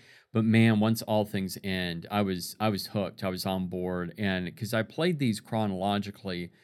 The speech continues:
how they're on, uh, Apple Music, and I just let it play from there.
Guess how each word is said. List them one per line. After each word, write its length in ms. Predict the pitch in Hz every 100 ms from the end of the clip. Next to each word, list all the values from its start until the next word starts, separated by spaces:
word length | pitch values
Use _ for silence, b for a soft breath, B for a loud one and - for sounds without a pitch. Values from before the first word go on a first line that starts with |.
| b
how 240 | - 107 104
they're 320 | 98 98 - -
on, 540 | 92 90 90 87 85 - -
uh, 280 | 82 80 -
Apple 320 | 101 98 -
Music, 600 | 87 120 143 - 82 76 -
and 100 | 98
I 100 | 98
just 220 | 90 -
let 140 | 90
it 80 | 80
play 240 | - 92
from 220 | 90 - 82
there. 360 | 98 92 80